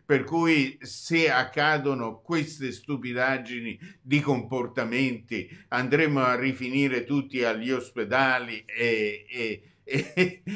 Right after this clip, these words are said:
e, e finiremo la storia delle nostre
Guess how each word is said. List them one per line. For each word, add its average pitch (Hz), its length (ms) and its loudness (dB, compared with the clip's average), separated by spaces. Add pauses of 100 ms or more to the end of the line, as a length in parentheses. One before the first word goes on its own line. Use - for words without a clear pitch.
(140)
e, 180 640 0
e 160 160 2
finiremo 147 840 2
la 135 220 2
storia 151 540 2
delle 127 260 0
nostre 135 600 0